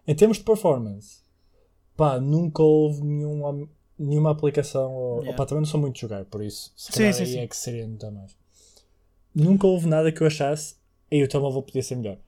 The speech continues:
Speaker 1: Se calhar a câmara, a câmara deixa um bocadinho a desejar. Se
Speaker 2: Yeah,
Speaker 1: tiver
Speaker 2: opa.
Speaker 1: pouca luz, yeah.
Speaker 2: E, ah pá, mas também vamos ser honestos, meu. A cena foi aquilo que nós falámos no outro dia. Ah, a câmara do Mi A um, tu estás a falar de um equipamento que custa cento e cinquenta euros na, na Gearbest, ou seja, preço da China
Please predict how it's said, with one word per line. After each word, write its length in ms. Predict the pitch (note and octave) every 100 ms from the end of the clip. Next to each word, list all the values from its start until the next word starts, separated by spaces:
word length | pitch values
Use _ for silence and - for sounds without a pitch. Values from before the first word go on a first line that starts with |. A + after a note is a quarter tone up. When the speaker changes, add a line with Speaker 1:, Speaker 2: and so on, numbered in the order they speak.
| _
Speaker 1:
Se 140 | -
calhar 220 | - A3+ F#3
a 80 |
câmara, 360 | D3 G#2 G2 - D#3
a 40 |
câmara 280 | D#3 F#3+ F#3
deixa 200 | E3+ D#3+
um 40 |
bocadinho 220 | C#3+ B2+
a 40 | A2
desejar. 320 | G2 F#2+ F2 _ _ _
Se 120 | -
Speaker 2:
Yeah, 60 | D#3+
Speaker 1:
tiver 100 | E3+
Speaker 2:
opa. 120 | F3 F3
Speaker 1:
pouca 180 | F3 E3+
luz, 500 | D#3 F3+ E3+ - - - _ _ _ -
yeah. 600 | D3+ C#3 B2+ G#2 F#2 - _ _ _ _ _
Speaker 2:
E, 120 | - _
ah 120 | A3+
pá, 160 | A3+ D3+
mas 100 | E3+
também 140 | G3+ G#3
vamos 140 | G#3
ser 80 | -
honestos, 340 | E3 G3 C3+
meu. 200 | C#3 B2+ _
A 80 | E3+
cena 160 | G#3+
foi 120 | G3 A3
aquilo 140 | A3+
que 40 |
nós 60 | A3
falámos 180 | A3 G3+
no 40 |
outro 180 | F#3 D3+
dia. 220 | C3+ C3 _ _
Ah, 340 | - E3+ E3 F3 - _
a 80 | E3+
câmara 360 | - G#3+ G#3
do 120 | D#3+ D3+
Mi 180 | D#3
A 80 | C#3
um, 160 | B2 B2+ C#3 - _ _ _ -
tu 40 |
estás 240 | - D3
a 60 | D#3
falar 140 | D#3+ D#3+
de 40 |
um 40 |
equipamento 420 | D#3+ D3+ D3 D#3 -
que 40 |
custa 160 | D#3 D3+
cento 240 | - E3+
e 40 | -
cinquenta 380 | D#3+ E3+ D#3
euros 280 | D#3 D3+ D3
na, 320 | D3+ D3+ C#3+
na 120 | C#3 D3
Gearbest, 460 | D3 C#3+ C#3 -
ou 220 | C#3 B2
seja, 220 | C3+ D3 C3+
preço 300 | G3 G#3+ -
da 80 | F#3+
China 460 | - F#3 F3+ G#3+